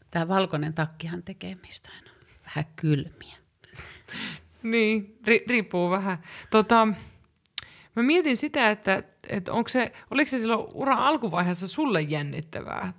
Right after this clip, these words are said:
Speaker 2: kun toi on noin intiimiä kuitenkin se työ myös ajoittain, niin, vai onko se alastomuuden tai eri kehon osien tutkiminen, niin oliko se sulle alusta asti luonnollista? Tää varmaan on monille sellainen mie-,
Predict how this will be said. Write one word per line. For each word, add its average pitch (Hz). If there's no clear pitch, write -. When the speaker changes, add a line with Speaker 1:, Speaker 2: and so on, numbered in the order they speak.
Speaker 2:
kun 180
toi 190
on 196
noin 185
intiimiä 156
kuitenkin 156
se 151
työ 156
myös 160
ajoittain, 160
niin, 175
vai 196
onko 214
se 214
alastomuuden 170
tai 165
eri 170
kehon 165
osien 160
tutkiminen, 175
niin 185
oliko 190
se 214
sulle 190
alusta 185
asti 156
luonnollista? 165
Tää 226
varmaan 226
on 175
monille 185
sellainen 156
mie-, 302